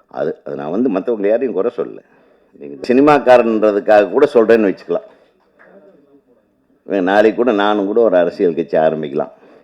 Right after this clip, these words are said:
சொல்ல முடியாது. ம், உரிமை இருக்குல்ல. ஆக, ஆனா நான் யாரையும் புண்படுத்துறதுக்காக சொல்ல. பாவலன், பாவலன் மிக அழகாக பேசினாரு. அது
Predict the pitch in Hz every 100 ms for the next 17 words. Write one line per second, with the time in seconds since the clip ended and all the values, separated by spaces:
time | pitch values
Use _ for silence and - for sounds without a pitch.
0 | _ _ _ _ 104 123 139 95 76 71
1 | - - - - - - - - _ _
2 | - _ - 87 69 - - - - _
3 | _ - _ - _ 123 175 240 208 160
4 | 131 107 101 104 - - - - - -
5 | - _ _ _ _ _ _ _ _ -
6 | - 90 92 92 - - 85 104 82 76
7 | 71 80 110 98 90 104 101 - 78 82
8 | 82 80 65 65 62 57 55 - 58 71
9 | - 87 101 117 104 92 87 101 90 76
10 | 65 82 92 95 87 - 80 - 67 64
11 | 65 - _ _ _ _ _ _ _ _
12 | _ _ _ _ _ - 78 87